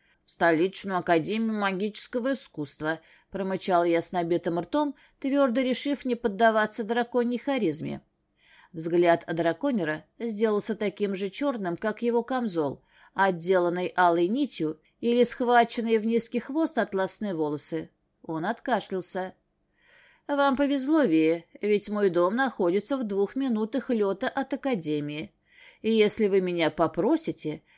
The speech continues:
я замолвлю словечко за вас перед ректором.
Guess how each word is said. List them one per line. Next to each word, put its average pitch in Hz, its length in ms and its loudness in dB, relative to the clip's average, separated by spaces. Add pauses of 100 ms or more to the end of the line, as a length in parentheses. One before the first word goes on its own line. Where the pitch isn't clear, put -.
(120)
я 285 240 2
замолвлю 247 640 2
словечко 226 720 0
за 254 200 -2
вас 175 240 -2
перед 277 260 -4
ректором. 151 680 -4